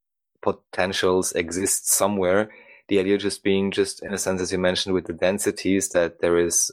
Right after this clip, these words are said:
a level up to which you can even be negatively polarized. And this is also mentioned with spiritual entropy in L-, L-, Ra's Law of One, that they cannot expand past a certain,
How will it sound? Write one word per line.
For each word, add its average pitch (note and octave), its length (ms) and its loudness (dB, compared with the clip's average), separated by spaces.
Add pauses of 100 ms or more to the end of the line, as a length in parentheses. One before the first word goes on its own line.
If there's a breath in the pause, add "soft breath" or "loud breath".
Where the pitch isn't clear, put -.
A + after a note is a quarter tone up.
a E2+ 40 2
level F2 640 2
up - 180 -6
to F2 100 -6
which F2 240 -2
you E2+ 60 -6
can F#2 340 0
even F2+ 260 -2
be F2+ 80 -2
negatively E2+ 520 -2
polarized. F#2 800 2 (680 loud breath)
And F2+ 160 -4
this F2+ 80 0
is F#2 100 0
also E2+ 280 0
mentioned F2 400 -2
with F#2 160 0 (100)
spiritual F#2+ 540 -2
entropy F2+ 640 -2
in E2+ 360 -6
L-, - 140 -4 (380)
L-, - 60 -6 (720)
Ra's F2 320 2
Law F2 180 2
of E2+ 140 -2
One, F#2 380 0 (420 loud breath)
that E2 220 2
they F2 120 2
cannot F#2+ 320 -2
expand F2+ 800 0 (160)
past F2+ 280 0
a F#2 80 -4
certain, F2 760 -2